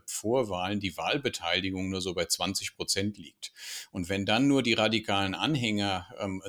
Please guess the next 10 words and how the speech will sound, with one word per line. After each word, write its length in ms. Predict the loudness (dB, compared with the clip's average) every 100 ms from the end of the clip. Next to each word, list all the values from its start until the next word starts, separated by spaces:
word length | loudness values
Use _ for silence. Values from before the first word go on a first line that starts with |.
| -10
wählen 520 | -2 2 4 2 0
gehen, 300 | 2 2 2
dann 200 | 0 -2
dürfte 420 | -2 -2 -2 -6 -2
eigentlich 540 | 0 0 -4 -6 -6
klar 300 | -4 -2 -2
sein, 300 | 0 -2 -2 _ -18 -16 -10
dass 220 | -2 -2
Trump, 460 | 0 0 0 -2 -6 -4
ähm, 260 | -2 -2